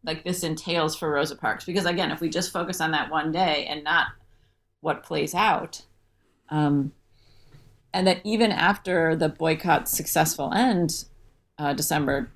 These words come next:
twenty-first, nineteen fifty-six, they still can't find work. They, they, you know, they st-, they're still getting credible de-, death threats. And so in August of nineteen fifty-seven, eight months after the boycott ends, they will leave Montgomery for Detroit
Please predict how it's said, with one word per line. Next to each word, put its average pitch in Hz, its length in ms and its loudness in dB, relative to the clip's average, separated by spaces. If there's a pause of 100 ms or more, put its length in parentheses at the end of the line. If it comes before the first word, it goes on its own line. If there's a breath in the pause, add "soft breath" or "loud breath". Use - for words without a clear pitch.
twenty-first, 143 560 -2
nineteen 143 280 -2
fifty-six, 143 640 0
they 180 200 0
still 254 340 0
can't - 300 -4
find 131 260 -2
work. - 260 -8
They, 175 140 0
they, 170 140 0
you 170 100 2
know, 185 160 2
they 175 140 2
st-, - 340 -6
they're 175 140 0
still 208 460 0
getting 170 280 0
credible 135 360 0
de-, - 260 -4
death 143 220 -6
threats. - 460 -6
And 156 200 0
so 143 480 2 (1000)
in 165 200 0
August 160 340 6
of 165 60 2
nineteen 156 320 2
fifty-seven, 156 720 2
eight 147 200 0
months 147 280 0
after 156 320 2
the 151 100 0
boycott 156 500 0
ends, 156 520 0 (120)
they 160 320 0
will 170 220 4
leave 170 320 2
Montgomery 160 560 0
for 165 200 -2
Detroit 185 420 0